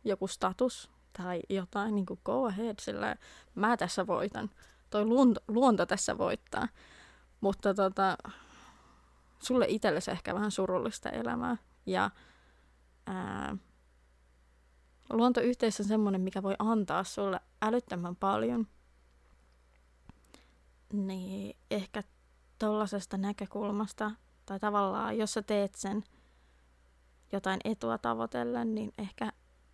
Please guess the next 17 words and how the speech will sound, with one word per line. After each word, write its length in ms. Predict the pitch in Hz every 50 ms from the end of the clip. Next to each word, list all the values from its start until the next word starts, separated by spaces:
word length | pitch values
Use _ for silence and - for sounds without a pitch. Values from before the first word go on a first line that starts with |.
| _ _ _ _ _ _ - -
sä 220 | - - 202 202
et 200 | 196 196 - - -
oikeastaan 460 | 208 208 202 208 190 - - 220 202
loppupeleissä 540 | 214 208 - 220 - 220 220 220 208 - -
saavuta 380 | 226 220 226 220 220 220 -
sillä 280 | 208 - - - - -
hirveästi 560 | 190 214 233 - - - - 208 - - 226
mitään. 420 | 214 220 233 233 - - - 240 - - - _ _ _ _ _ _ _ _ _ -
Et 160 | 202 202 -
ainakaan 560 | 208 214 208 208 196 180 - 202 - 214 214
sitä 180 | 202 - - -
aitoa, 600 | - - 208 208 202 - - - - - 220 208 - - _ _ _ - -
hyvää, 460 | 240 233 208 220 214 110 113 233 226 - - _ _ _ _ _ _ _ _ _
tervettä 500 | - 214 202 196 214 214 - - 226 220
luontoyhteyttä. 840 | 226 214 214 220 226 - - 247 226 214 - - - - - - - - _ _ _ _ _ _ _ - - _ _ _ - - _ _ - _ _ _ _ _ - - - - - - - - - - - - - - - - - - - - - - - - - - _ _ _ _ -
Mut 200 | 311 330 - -
joo, 300 | 247 240 226 226 208